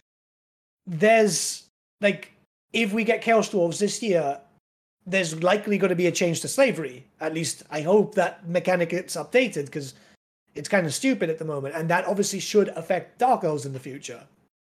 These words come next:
'cause the Dark Elves are kinda weird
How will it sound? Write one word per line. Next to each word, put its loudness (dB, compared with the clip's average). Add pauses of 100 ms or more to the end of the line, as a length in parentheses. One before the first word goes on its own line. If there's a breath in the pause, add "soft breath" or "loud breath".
(400)
'cause -4
the -6
Dark 4
Elves 4
are -6
kinda -2 (460)
weird -4